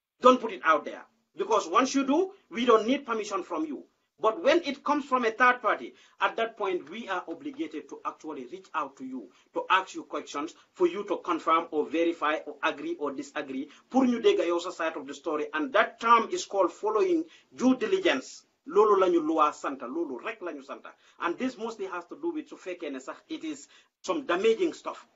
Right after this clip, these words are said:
Why a lot of times suñ bindee lu public, lu positive si nit, they never have a problem with it. But once it's termed as damaging or it's termed as negative or people say crucify them, then they have a problem with it.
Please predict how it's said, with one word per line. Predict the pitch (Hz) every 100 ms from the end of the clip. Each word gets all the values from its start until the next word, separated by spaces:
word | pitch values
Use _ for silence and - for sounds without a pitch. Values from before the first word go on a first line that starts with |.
| _ _
Why | 208 220 254
a |
lot | 320 381
of | 277 -
times | 240 208 -
suñ | 247
bindee | 233 247 233 208
lu | 180
public, | - 185 175 175
lu | 175 190 -
positive | 190 180 175 170
si | - 190
nit, | 165 - - _
they | 196 180
never | 143 185 160
have | 147 139
a | 131
problem | - 135 123 107
with | 104
it. | 90 _ _ _
But | 170 156
once | 147 233 262 - -
it's | 180 170 - _ _ _
termed | 190 208 220 214
as | 160 160 - _ -
damaging | 143 165 175 196 233
or | 160 151
it's | 139 -
termed | 180 190 190
as | 151 147
negative | 277 320 185 226 269 - _ -
or | 170
people | 170 202 208 185
say | - - 202 190 -
crucify | 180 202 175 185 190
them, | 190 277 - _
then | 214 269
they | 190
have | 175 165
a |
problem | - 160 139 127
with | 117
it. | 110 -